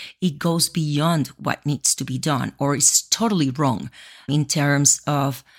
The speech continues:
the solutions that they have, you know, the solutions that they are basically coming up with. So it's gonna be very interesting. I'm gonna share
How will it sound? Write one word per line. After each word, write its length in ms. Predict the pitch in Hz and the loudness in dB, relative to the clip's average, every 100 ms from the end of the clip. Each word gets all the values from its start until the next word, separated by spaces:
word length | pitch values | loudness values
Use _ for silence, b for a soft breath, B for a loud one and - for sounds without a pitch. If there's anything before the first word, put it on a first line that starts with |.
| b b | b b
the 100 | 156 | 0
solutions 640 | - 151 151 - 120 - - | 2 2 2 0 2 0 0
that 180 | 135 | -2
they 100 | 127 | 0
have, 300 | 123 135 131 - B B B - | 0 0 -4 -12 B B B -2
you 100 | 175 | 0
know, 220 | 143 135 - _ _ _ _ | 2 0 -4 _ _ _ _
the 80 | 165 | -2
solutions 540 | - 156 180 - 156 | 0 2 2 2 0
that 300 | - 147 127 - - | 0 0 0 -4 -2
they 140 | 156 | 0
are 140 | 151 143 | 2 0
basically 800 | 143 143 - - - 147 139 127 B B | 0 2 2 0 -4 -4 -4 -6 B B
coming 320 | - 156 151 | 0 2 2
up 260 | 143 131 _ - | 0 -4 _ -10
with. 260 | 127 - - b b b | -10 -10 -20 b b b
So 540 | - - 165 160 156 156 | 0 2 4 4 2 0
it's 120 | - - | -4 2
gonna 180 | 254 | 2
be 120 | 226 208 | 4 2
very 300 | 180 180 147 | 4 4 2
interesting. 500 | 147 160 - 175 160 | 0 -2 0 0 0
I'm 120 | 143 | 0
gonna 180 | 147 147 | 0 0
share 340 | - 156 | 2 0